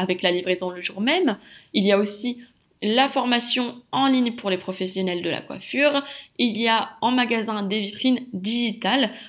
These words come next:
pour permettre de découvrir les nouvelles tendances et inspirer leur clientèle. Et en plus de cela,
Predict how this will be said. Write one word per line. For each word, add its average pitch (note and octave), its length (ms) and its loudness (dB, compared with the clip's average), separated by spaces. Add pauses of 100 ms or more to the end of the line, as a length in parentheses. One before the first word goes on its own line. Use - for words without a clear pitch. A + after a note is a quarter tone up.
(120)
pour F#3+ 160 -6
permettre G3 520 0
de E3 240 0
découvrir F#3 520 -4
les A3 180 4
nouvelles A#3 300 2
tendances G3 500 -2 (380)
et B3+ 160 4
inspirer G3+ 680 -2
leur E3+ 220 -10
clientèle. G#3+ 600 -2 (460)
Et C4 120 6
en A3+ 120 2
plus A3 220 -4
de F#3+ 80 0
cela, G#3+ 340 -2